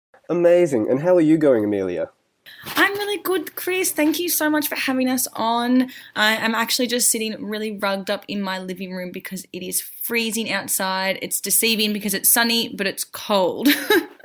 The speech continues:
Speaker 1: No, I hundred percent agree with you, Amelia.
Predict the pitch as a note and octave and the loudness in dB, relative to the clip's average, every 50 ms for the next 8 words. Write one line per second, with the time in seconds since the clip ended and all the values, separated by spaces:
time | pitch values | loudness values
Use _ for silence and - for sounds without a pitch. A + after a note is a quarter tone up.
0 | - E4+ - - F4 D#4 C4+ B3 - B2+ C3+ C#3 C#3+ C#3+ D#3+ D#3+ E3 F3 F3 - | -4 -4 -2 -2 -2 -4 -6 -4 4 4 4 4 4 2 0 0 2 0 -2 -2
1 | E3+ - F3+ E3 C#3+ A#2 A2 A2+ A2 A2+ A2+ A#2 - A2 G2+ G2 G2+ F#2+ G2 G#2+ | -2 0 2 2 4 4 4 4 4 4 2 0 0 -2 -2 0 -2 -2 -2 0
2 | A2 A2+ A#2 A2 | 0 2 0 0